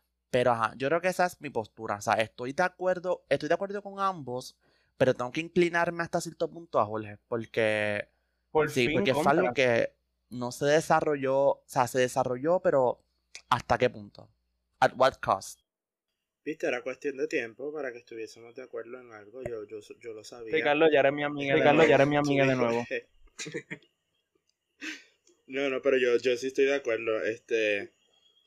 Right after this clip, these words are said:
Speaker 3: me sorprende que no quieran coger postura con, con Hermione y con Ron, pero yo tengo que decir que a mí me encanta esa relación, me gusta mucho y precisamente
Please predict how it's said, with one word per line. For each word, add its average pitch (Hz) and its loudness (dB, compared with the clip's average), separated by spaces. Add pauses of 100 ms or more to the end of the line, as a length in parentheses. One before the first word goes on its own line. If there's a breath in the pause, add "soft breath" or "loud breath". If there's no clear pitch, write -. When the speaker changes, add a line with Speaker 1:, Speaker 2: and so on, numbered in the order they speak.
(140)
Speaker 3:
me 131 -2
sorprende 127 2
que 156 4
no 117 -2
quieran 131 0
coger 135 -2
postura 131 -4
con, 120 -12 (340)
con 123 -10
Hermione 120 -10
y 117 -12
con 120 -14
Ron, 113 -12
pero 113 -2
yo 113 -2
tengo 120 -6
que 135 0
decir 127 0
que 123 -8
a 117 -8
mí 120 -8
me 117 -8
encanta 113 -8
esa 113 -6
relación, 117 -6
me 175 -6
gusta 117 -4
mucho 117 -6
y 139 4
precisamente 120 -6